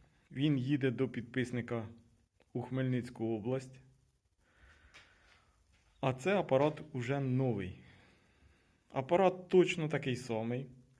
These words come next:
тільки вертлюжки оці різні.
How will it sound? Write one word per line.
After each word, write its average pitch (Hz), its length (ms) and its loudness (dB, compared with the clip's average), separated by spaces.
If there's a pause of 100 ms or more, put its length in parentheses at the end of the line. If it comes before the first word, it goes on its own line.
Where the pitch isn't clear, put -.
(880)
тільки 165 260 2
вертлюжки 151 640 0 (920)
оці 123 240 -4
різні. 95 420 -6